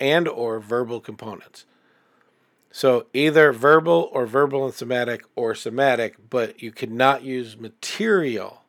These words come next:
components at this level. And you can't use a spell focus at this level either. It is only spells that have somatic and verbal components.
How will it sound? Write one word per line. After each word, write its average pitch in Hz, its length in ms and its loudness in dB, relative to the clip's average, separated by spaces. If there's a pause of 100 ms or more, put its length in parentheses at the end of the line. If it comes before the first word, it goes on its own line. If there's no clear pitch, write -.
(480)
components 107 540 -12
at 98 140 -16
this - 500 -20
level. 104 400 -2 (240)
And 113 160 -12
you 113 80 -12
can't 165 340 -4
use 156 140 -6
a 131 80 -8
spell 160 380 4
focus 120 640 -4 (680)
at 131 220 0
this 127 180 -10
level 107 360 -8
either. 110 340 -4
It 110 180 -8
is 110 260 -16 (200)
only 196 320 2
spells 151 460 0
that 127 160 -2
have 120 260 -4
somatic 123 680 -4 (200)
and 110 180 -10
verbal 107 380 0
components. - 680 -18